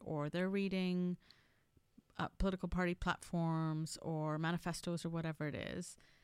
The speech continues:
they're, or at least we're, we're made to believe, or we're told, instructed to believe that, um, that information is, is, is transparent and open in order for us to make a considered choice.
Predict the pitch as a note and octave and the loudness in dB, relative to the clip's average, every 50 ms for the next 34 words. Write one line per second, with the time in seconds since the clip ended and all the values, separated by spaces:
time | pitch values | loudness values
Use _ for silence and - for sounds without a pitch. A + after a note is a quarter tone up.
0 | - - - - _ _ - F3+ F3 F3+ F3+ F3+ F3 F3 F3 F3 F3 F3 F3+ - | -20 -20 -20 -20 _ _ -4 -2 0 0 2 2 2 2 2 0 0 0 -2 -4
1 | - - _ _ _ _ _ _ _ _ _ _ _ _ - F3+ E3+ - E3+ F#3 | -8 -16 _ _ _ _ _ _ _ _ _ _ _ _ 2 2 2 4 2 0
2 | F3 - - F3 E3 D#3+ - - F3 F3 F3 F3+ F#3 F3+ - F#3 E3+ E3 D#3+ D#3+ | 0 0 0 0 0 0 -2 -2 0 2 2 2 2 2 0 0 0 0 0 0
3 | F#3+ A3+ A3+ A3 F#3+ D#3+ D#3+ D3+ - - F3 D#3+ D3+ E3+ G#3+ A3+ - - F3 - | 0 0 0 0 0 0 0 0 0 0 0 2 2 0 0 -2 -2 -4 -4 -2
4 | - F#3 F3 - - F3+ - F3 E3 D#3+ D#3 D#3 D#3 E3 G3 G3 - - - - | -2 -4 -2 -2 -2 -2 -2 -2 -2 -2 -2 -2 -2 -2 -4 -6 -8 -12 -20 -20
5 | - - - - E3+ E3+ E3+ E3 D#3+ - - - - - _ _ _ - E3 E3 | -20 -18 -10 -4 0 2 2 4 2 0 -2 -6 -10 -10 _ _ _ -2 0 2
6 | D#3+ D#3+ D#3 D#3+ D#3+ - - E3+ - - F3+ E3+ - F3+ F3 E3 D#3+ D#3+ - - | 2 2 0 -2 -2 -2 -2 -2 0 0 -2 -2 0 0 0 0 0 0 0 0
7 | F3 D#3+ D#3 D3 - - - D3 D3 D3 D3 D3+ D3 - - - - - _ _ | 0 0 -2 -2 -4 -4 -2 -2 0 0 0 -2 -4 -6 -8 -12 -14 -18 _ _
8 | _ _ _ _ _ _ _ _ _ - F#3 E3+ - - - - G3 F3+ - - | _ _ _ _ _ _ _ _ _ -2 -2 -2 -2 -4 -4 -2 -2 -2 0 0
9 | - G3 F#3+ F3+ - - G#3+ G#3 G3+ G3+ - - F3+ F3 - A#3 B3 - - F#3 | 2 2 2 4 4 4 4 4 2 0 0 0 2 2 4 2 2 2 2 2
10 | E3+ E3 E3+ F#3 F3 - - E3 E3 - - F3 E3 D#3 D3+ D3+ C#3+ - - _ | 2 2 2 2 0 0 0 0 0 0 0 0 2 2 0 0 -2 -6 -12 _
11 | - E3 D#3 D#3 - - E3+ D#3 - - D#3+ D#3+ D3 D3 - - - - - D3+ | -4 -2 -2 0 0 0 -2 -2 0 -2 -2 -2 -2 -4 -6 -8 -8 -6 -6 -6
12 | - - D3+ - - - - | -6 -6 -8 -10 -12 -12 -14